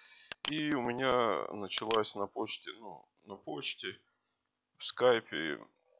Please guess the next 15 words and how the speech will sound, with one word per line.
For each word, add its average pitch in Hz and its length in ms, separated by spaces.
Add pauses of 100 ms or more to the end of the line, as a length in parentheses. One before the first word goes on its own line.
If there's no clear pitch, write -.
(520)
в - 20
чате, 107 500
как 78 300
бы, 69 340 (1040)
немножко 107 520
такая 95 360
вакханалия 95 920
советов. 98 640 (160)
Мне 104 180
начали 92 380
люди 95 220
давать 90 360
советы, 87 540
вот, - 240
например: - 520